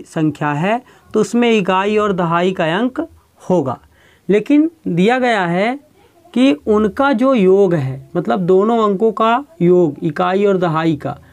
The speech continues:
मिला करके जो है तो नौ दिया गया है। फिर दिया गया है कि यदि इस संख्या के अंकों के यदि हम स्थान बदल देते हैं, मतलब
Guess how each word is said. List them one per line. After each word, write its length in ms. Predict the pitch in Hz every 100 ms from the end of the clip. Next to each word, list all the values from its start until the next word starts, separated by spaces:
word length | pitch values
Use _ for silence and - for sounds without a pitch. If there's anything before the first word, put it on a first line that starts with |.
| _ _
मिला 300 | 175 185 208
करके 340 | 208 196 190 190
जो 140 | 185
है 120 | 190
तो 200 | 190 226 - 160
नौ 180 | 170 180
दिया 240 | 170 160
गया 240 | 143 139 135
है। 220 | 175 233 - - - - -
फिर 180 | - 269
दिया 240 | 240 262 233
गया 240 | 214 185
है 260 | 175 220 262 - - - -
कि 80 | 247
यदि 140 | 254
इस 300 | 277 - 277
संख्या 540 | - 226 214 202 262 262
के 240 | 262 254
अंकों 440 | 220 208 196 247 247
के 180 | 247 233 240
यदि 240 | 226 226
हम 200 | 220 214
स्थान 440 | - - 190 208
बदल 240 | 185 185 175
देते 260 | 156 -
हैं, 240 | 147 127 127 - - -
मतलब 380 | 185 214 262